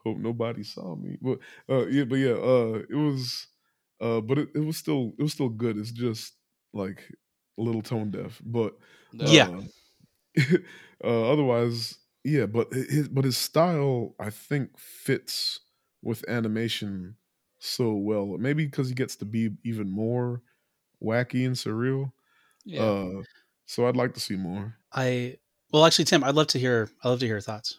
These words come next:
Speaker 3: as well.
Speaker 2: What, on the movie, this movie in general?
Speaker 3: Yeah, sure. Or Wes
Speaker 2: Um,
Speaker 3: Anderson more broadly.
Speaker 2: well, I, I,
Speaker 1: I like
Speaker 2: I
Speaker 1: that.
Speaker 2: kinda would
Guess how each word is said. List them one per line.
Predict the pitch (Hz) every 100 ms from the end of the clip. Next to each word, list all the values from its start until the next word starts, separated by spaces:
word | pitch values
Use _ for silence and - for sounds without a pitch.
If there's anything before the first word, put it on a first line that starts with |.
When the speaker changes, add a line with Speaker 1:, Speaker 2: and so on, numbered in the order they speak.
| - _ _
Speaker 3:
as | 110
well. | 113 107 - _ _ _
Speaker 2:
What, | 147 135 120
on | 127
the | 123
movie, | 123 127 123
this | 110 107 -
movie | 151 131 113
in |
general? | 117 147 220 254 _ _ _ -
Speaker 3:
Yeah, | 285
sure. | - - - _ _ _ _ -
Or | 175 185
Wes | 160 156
Speaker 2:
Um, |
Speaker 3:
Anderson | 151 143 131 135 127 117 113 _ -
more | 131 113
broadly. | 110 110 190
Speaker 2:
well, | 170 160
I, | 170
I, | 170
Speaker 1:
I | 175
like | 113 170
Speaker 2:
I | 165
Speaker 1:
that. | 113 -
Speaker 2:
kinda | - 208 185
would | 156